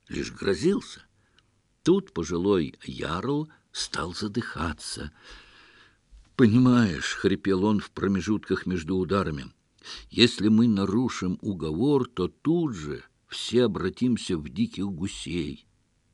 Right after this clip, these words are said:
«Небось, не обратитесь», — уверял его Жихарь. «Да и плохо ли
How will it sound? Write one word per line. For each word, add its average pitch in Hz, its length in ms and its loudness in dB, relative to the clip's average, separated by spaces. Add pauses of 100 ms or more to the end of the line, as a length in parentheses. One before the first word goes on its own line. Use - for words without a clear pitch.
«Небось, - 800 -4 (300)
не 185 100 -4
обратитесь», — - 840 -6 (240)
уверял 92 420 4
его 80 240 2
Жихарь. 98 420 2 (720)
«Да 123 140 4
и 160 80 4
плохо 180 460 2
ли 165 320 -2